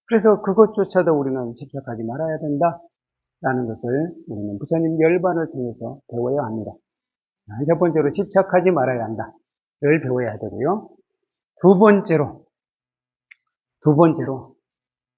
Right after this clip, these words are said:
저는 성실해야 된다. 성실성을 배워야 된다고 생각합니다.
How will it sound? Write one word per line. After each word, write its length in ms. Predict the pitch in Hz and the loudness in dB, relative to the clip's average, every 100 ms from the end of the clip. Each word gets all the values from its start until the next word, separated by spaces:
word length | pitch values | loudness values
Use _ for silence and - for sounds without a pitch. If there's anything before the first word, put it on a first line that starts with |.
| _ - | _ -8
저는 280 | 131 131 123 | -6 -4 -6
성실해야 600 | 175 175 185 185 180 156 | -4 -2 0 -2 -2 -4
된다. 300 | 110 98 - _ _ _ _ _ _ _ _ _ _ _ | -8 -12 -16 _ _ _ _ _ _ _ _ _ _ _
성실성을 720 | 185 185 185 190 180 165 143 147 | 2 2 2 0 0 0 -2 -2
배워야 200 | 117 104 | -6 -8
된다고 320 | 101 95 98 | -8 -10 -12
생각합니다. 460 | 104 - 110 101 | -14 -16 -16 -18